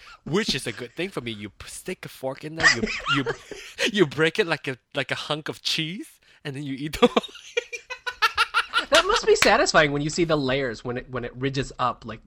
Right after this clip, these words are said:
Speaker 2: like dry earth.
Speaker 1: Oh my gosh!
Speaker 2: When
Speaker 1: Oh my
Speaker 2: you
Speaker 1: gosh!
Speaker 2: see
Speaker 1: Yes, there's a commercial. Um, there's a, cur-, a butter commercial. That's a real butter too.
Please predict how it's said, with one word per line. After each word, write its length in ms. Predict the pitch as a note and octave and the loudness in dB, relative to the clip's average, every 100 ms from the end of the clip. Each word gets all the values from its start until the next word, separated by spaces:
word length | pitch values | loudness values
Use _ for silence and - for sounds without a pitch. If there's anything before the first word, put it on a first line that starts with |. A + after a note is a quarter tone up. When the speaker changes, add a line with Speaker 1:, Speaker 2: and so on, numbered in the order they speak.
| - | -10
Speaker 2:
like 180 | A#2 A2+ | -8 -6
dry 320 | C3 B2+ B2 B2 | 0 2 2 -2
earth. 260 | A#2+ G#2 - | -6 -8 -4
Speaker 1:
Oh 60 | C#4+ | 0
my 80 | E4+ | 2
gosh! 140 | E4 - - | 2 -2 -2
Speaker 2:
When 80 | |
Speaker 1:
Oh 40 | D#4 | 0
my 60 | |
Speaker 2:
you 60 | D#4+ | 2
Speaker 1:
gosh! 100 | F#3 | 2
Speaker 2:
see 140 | D3+ - _ - | 0 -4 _ -10
Speaker 1:
Yes, 300 | F3 C4 B3 - - | 2 4 4 -4 -2
there's 280 | E3+ B3 F4+ | 2 4 2
a 60 | B3+ | -4
commercial. 840 | A3+ F#3+ C4 - D#3+ A2+ C3 - _ _ _ | 0 4 4 4 4 4 0 -6 _ _ _
Um, 420 | E3+ F3 D3+ C#3+ - | 2 2 2 -2 -4
there's 200 | F3+ G3 | -4 -4
a, 60 | G#3 | -6
cur-, 140 | G3 | -6
a 60 | D3+ | -2
butter 300 | E3+ G#3 B3 | 2 2 2
commercial. 380 | - E3 - B2+ | -4 -6 -4 -4
That's 160 | D3+ | -4
a 80 | B2 | -4
real 300 | A2+ B2+ D3 | -2 0 0
butter 260 | B2 A2 F#2+ | 0 -4 -6
too. 280 | - A#2+ | -8 -8